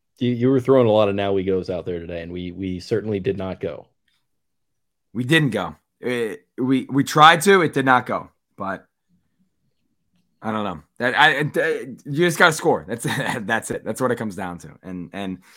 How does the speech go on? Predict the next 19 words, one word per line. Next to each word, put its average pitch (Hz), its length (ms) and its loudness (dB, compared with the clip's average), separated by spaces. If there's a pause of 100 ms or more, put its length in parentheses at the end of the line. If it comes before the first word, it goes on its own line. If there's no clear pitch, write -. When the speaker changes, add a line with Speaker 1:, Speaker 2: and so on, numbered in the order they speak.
(220)
Speaker 2:
it's 160 140 0
funny 185 220 6
'cause 160 180 2
I 165 120 10
had 160 120 0
three 170 260 4
different 165 260 2
people 165 240 2
come 147 180 0
up 147 120 2
to 147 80 -8
me 147 80 0
at 131 80 -4
Pickles 131 280 -2
after 127 240 -2
the 113 60 -4
game 120 240 -2
and 135 60 -2
go, 123 220 2